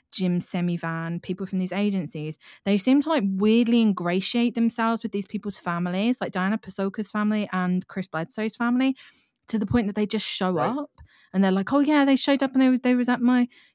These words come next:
Speaker 1: gra-, my daughter's graduation.
Speaker 2: Right.
Speaker 1: They just showed up as X, Y, Z." I'm like, "Do you guys ne-, ever wonder, like, why they wanna get so close to your family?" Like, I, I don't know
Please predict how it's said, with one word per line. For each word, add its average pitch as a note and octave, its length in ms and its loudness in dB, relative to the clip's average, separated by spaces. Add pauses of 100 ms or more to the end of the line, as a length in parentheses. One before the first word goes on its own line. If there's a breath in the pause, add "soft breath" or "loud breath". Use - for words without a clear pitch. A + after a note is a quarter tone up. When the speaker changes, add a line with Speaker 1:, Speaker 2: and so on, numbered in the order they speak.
Speaker 1:
gra-, A3 200 0
my A#3+ 160 6
daughter's A3+ 300 2
graduation. C#4 680 2 (120)
Speaker 2:
Right. D#3+ 80 -2
Speaker 1:
They E3 100 -2
just G#3 180 -6
showed B3 280 0
up B3+ 180 0
as C4 460 0
X, B3 200 -2
Y, C4+ 80 4
Z." B3+ 100 0 (260 loud breath)
I'm C4 100 6
like, C#4 240 4
"Do C#4+ 100 4
you E4+ 140 2
guys G4 280 2
ne-, B3+ 200 2 (140)
ever B3 240 0
wonder, A#3+ 320 6
like, G3+ 180 2
why F#3 340 0
they A3+ 140 4
wanna G#3+ 180 4
get G#3+ 220 -2
so G3+ 180 -2
close F#3+ 400 -4
to - 80 -2
your G3+ 100 0
family?" A3 460 2
Like, B3+ 180 0
I, C#4 120 6 (400 loud breath)
I F4 100 2
don't A#4 120 -2
know A#4 60 0